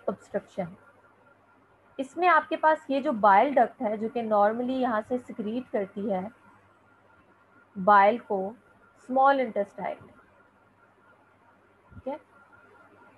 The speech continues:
ये bile duct किसी तरह से block हो गई है या obstruct हो गई है,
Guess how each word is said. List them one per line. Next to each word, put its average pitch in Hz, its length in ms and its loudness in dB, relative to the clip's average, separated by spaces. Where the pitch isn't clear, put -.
ये 285 100 -2
bile 214 460 4
duct 285 280 0
किसी 285 260 -6
तरह 277 220 4
से 285 140 0
block 214 420 4
हो 226 140 -4
गई 214 180 -4
है 226 100 -2
या 226 160 -6
obstruct - 600 -6
हो 202 160 -4
गई 180 200 -6
है, 190 160 -6